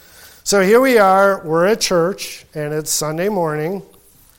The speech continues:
And I debated saying this, but I'm gonna go ahead and say it because the Lord hasn't told me not to. I'm at church, so I'm doing a good thing.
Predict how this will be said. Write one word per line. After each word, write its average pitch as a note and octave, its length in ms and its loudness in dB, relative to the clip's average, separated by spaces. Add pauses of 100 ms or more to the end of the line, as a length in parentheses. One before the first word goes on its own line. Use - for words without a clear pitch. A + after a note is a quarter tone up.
(1160)
And D3+ 100 -8
I F#3 100 0
debated G3+ 460 -2
saying A3 360 0
this, G3 180 -2
but F#3 120 -2
I'm G3+ 140 0
gonna A3+ 160 -2
go G3+ 160 2
ahead F3+ 160 2
and F3 100 -6
say F3 280 0
it E3+ 200 -2
because C#3 320 -6
the B2+ 60 -12
Lord E3 220 0
hasn't E3+ 280 -2
told D#3 200 -6
me D3+ 100 -8
not C3+ 300 -12
to. C#3+ 360 -8
I'm F3+ 220 -4
at G#3+ 240 -2
church, G#3 340 -2
so F#3+ 200 -2
I'm E3+ 140 -2
doing F#3+ 280 0
a F3+ 60 -4
good F3+ 340 -4
thing. C#3 480 -6